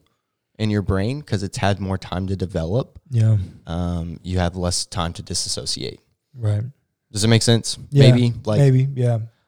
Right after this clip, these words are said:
Speaker 1: um,
Speaker 2: Either way, I don't know the answer.
Speaker 1: I
Speaker 2: I
Speaker 1: don't
Speaker 2: was
Speaker 1: know
Speaker 2: just
Speaker 1: the answer
Speaker 2: curious.
Speaker 1: either.
Speaker 2: Yeah,
Speaker 1: That's
Speaker 2: I was
Speaker 1: just
Speaker 2: just
Speaker 1: a,
Speaker 2: curious.
Speaker 1: that's theory by Clayton Ware. Like, I, I don't know. <laughs> I'm, I'm still a bachelor student. Like, I don't know. <laughs>
Speaker 2: It still cracks me up when you say that,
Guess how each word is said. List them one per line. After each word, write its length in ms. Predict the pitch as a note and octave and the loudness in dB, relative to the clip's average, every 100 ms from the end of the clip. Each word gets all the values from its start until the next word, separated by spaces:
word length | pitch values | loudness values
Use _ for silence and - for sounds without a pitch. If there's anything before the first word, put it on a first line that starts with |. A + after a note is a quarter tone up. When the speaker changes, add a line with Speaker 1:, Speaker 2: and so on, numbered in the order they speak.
| _ - | _ -4
Speaker 1:
um, 640 | G2+ G2+ F#2+ F2+ F2 D2+ - | 0 2 0 -2 -6 -4 6
Speaker 2:
Either 220 | F#3+ D3+ | 8 10
way, 180 | D3 D3 | 10 10
I 80 | C#3 | 10
don't 100 | C3+ | 10
know 120 | B2 | 8
the 180 | A2+ A2+ | 8 6
answer. 280 | B2 - | 6 4
Speaker 1:
I 100 | G#2 | 4
Speaker 2:
I 20 | C3+ | 8
Speaker 1:
don't 60 | |
Speaker 2:
was 80 | F3 | 8
Speaker 1:
know 60 | B2 | 8
Speaker 2:
just 80 | |
Speaker 1:
the 120 | A2+ A2+ | 8 8
answer 140 | C3 | 10
Speaker 2:
curious. 140 | B2+ C3+ | 10 8
Speaker 1:
either. 60 | F#2+ | 8
Speaker 2:
Yeah, 60 | |
Speaker 1:
That's 120 | G2+ G#2+ | 6 6
Speaker 2:
I 20 | |
was 40 | |
Speaker 1:
just 200 | G#2+ C3 | 6 6
Speaker 2:
just 120 | F#2 | 6
Speaker 1:
a, 20 | B2+ | 6
Speaker 2:
curious. 420 | C3+ A2 A2+ - _ - | 6 4 -2 -6 _ -4
Speaker 1:
that's 500 | G#2+ A2 - - - - | 0 0 -2 -4 -8 -4
theory 240 | G2+ G2 | 0 2
by 140 | F#2 F2+ | 0 0
Clayton 280 | G#2 G2 | 0 0
Ware. 180 | G#2 F#2+ | 0 0
Like, 180 | E2+ F2 | -2 -2
I, 120 | G2 - | -4 -2
I 100 | G2+ | -4
don't 160 | A2+ - | -4 -4
know. 140 | D#2+ | -2
<laughs> 1400 | - E3+ - F#3 - - - - - - F3 - - - E3 | 4 4 4 0 0 -6 -12 -4 2 4 2 0 -10 0 4
I'm, 140 | F3+ | 4
I'm 120 | D#3 D3+ | 4 4
still 200 | A#3+ D#3+ | 8 8
a 40 | |
bachelor 400 | A#2+ A#2+ A#2 A2 | 8 4 2 0
student. 320 | - G2 F2+ | 0 -4 -2
Like, 240 | G2+ B2+ C#3 | -2 0 4
I 80 | D3+ | 6
don't 220 | F3+ C3 | 6 4
know. 140 | G2+ | 2
<laughs> 160 | - C3+ | 2 4
Speaker 2:
It 160 | E3+ G3 | 6 6
still 220 | - D#3 | 4 2
cracks 360 | - A#2 A2 - | 2 0 0 0
me 100 | G#2 | -2
up 120 | G2+ | -4
when 100 | G2+ | -10
you 60 | G2+ | -12
say 240 | - G2 | -10 -8
that, 320 | G2 G2 G2+ | -8 -8 -10